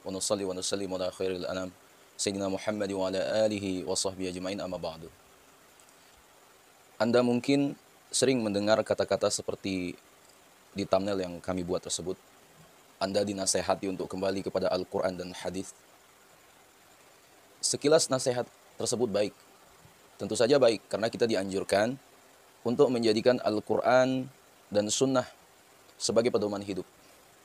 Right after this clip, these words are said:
Tapi kalau direnung lebih dalam, kita juga wajib bertanya, apakah semua orang diberi kebebasan untuk menafsirkan Al-Quran? Kalau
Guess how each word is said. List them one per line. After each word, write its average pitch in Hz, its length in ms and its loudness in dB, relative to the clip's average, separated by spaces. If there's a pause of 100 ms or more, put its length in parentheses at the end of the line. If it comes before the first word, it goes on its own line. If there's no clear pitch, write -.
(1120)
Tapi 131 160 6
kalau 151 240 6
direnung 139 480 4
lebih 120 240 0
dalam, 104 480 2 (800)
kita 143 160 4
juga 135 160 6
wajib 117 320 4
bertanya, 107 480 -2 (1120)
apakah 147 320 6
semua 156 400 4
orang 156 240 6
diberi 135 240 2
kebebasan 127 640 4
untuk 113 240 0
menafsirkan 120 480 0
Al-Quran? 104 560 -2 (3500)
Kalau 147 160 10